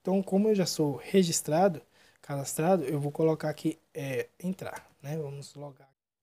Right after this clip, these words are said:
Prontinho, galera, já estamos logados aqui em minha conta, né? Tá aqui, ó, no cantinho, minha conta, você vai clicar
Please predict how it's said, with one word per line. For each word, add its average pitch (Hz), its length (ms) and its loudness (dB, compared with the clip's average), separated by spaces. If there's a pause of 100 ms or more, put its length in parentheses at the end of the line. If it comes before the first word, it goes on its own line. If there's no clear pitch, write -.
(140)
Prontinho, 254 400 0
galera, 220 360 12
já 208 100 10
estamos 202 380 6
logados 165 400 6
aqui 170 320 0 (120)
em 196 200 4
minha 208 480 6
conta, 170 520 -2
né? 160 200 2
Tá 143 160 -4
aqui, 151 280 0
ó, 151 80 4
no 151 120 0
cantinho, 147 440 -2
minha 160 280 0
conta, 143 340 -6
você 143 240 -2
vai 135 140 -2
clicar 131 520 -6